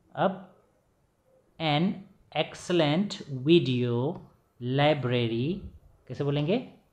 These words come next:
We have an excellent video library in, in our school,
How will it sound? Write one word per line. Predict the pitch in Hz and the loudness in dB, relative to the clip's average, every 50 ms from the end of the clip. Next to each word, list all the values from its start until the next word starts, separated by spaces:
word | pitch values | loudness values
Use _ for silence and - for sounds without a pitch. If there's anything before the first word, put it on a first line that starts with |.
| 120 | -6
We | 131 135 131 117 123 | -4 -2 -2 0 0
have | 131 123 127 143 185 247 - - - - _ _ _ _ _ _ _ _ - | 0 2 4 4 4 2 0 -4 -14 -20 _ _ _ _ _ _ _ _ -6
an | 147 143 139 139 139 156 202 233 - - - - _ _ _ - | -2 0 2 2 2 2 2 0 -2 -6 -14 -20 _ _ _ -6
excellent | 185 190 190 - - - 160 139 131 127 131 147 190 190 190 - - - - - 131 127 | -6 -6 -6 -8 -10 -6 -4 -2 0 0 0 0 0 -2 -4 -8 -14 -16 -16 -12 -8 -4
video | 135 135 135 123 127 127 131 135 135 147 185 226 - - - - _ _ _ _ _ _ | -2 -2 -2 -2 -2 -2 0 2 2 2 0 0 -4 -8 -16 -20 _ _ _ _ _ _
library | 131 123 127 135 143 160 180 165 147 131 131 123 120 117 120 127 156 208 - - - - - _ _ _ _ _ _ _ _ _ _ _ _ _ _ _ _ - | -6 -2 0 2 2 2 2 2 2 2 2 2 2 2 2 2 0 0 -2 -4 -10 -18 -20 _ _ _ _ _ _ _ _ _ _ _ _ _ _ _ _ 0
in, | 214 220 180 131 113 107 107 104 - - - _ _ _ _ _ _ _ _ _ _ _ _ _ _ _ _ _ _ _ _ _ _ _ _ _ _ - - - - _ - | 2 4 4 4 2 -2 -6 -10 -14 -18 -20 _ _ _ _ _ _ _ _ _ _ _ _ _ _ _ _ _ _ _ _ _ _ _ _ _ _ -20 -20 -20 -20 _ -6
in | - 175 180 160 127 107 104 - - - - _ _ _ _ _ _ _ _ _ _ _ _ _ - | -2 0 2 2 2 0 -4 -8 -14 -18 -20 _ _ _ _ _ _ _ _ _ _ _ _ _ -6
our | 135 135 131 127 131 147 190 233 240 - - - _ _ _ _ _ _ _ _ - | -2 0 2 2 4 4 2 2 -2 -6 -12 -20 _ _ _ _ _ _ _ _ -20
school, | - - - - 208 151 110 | -20 -10 -2 0 0 0 0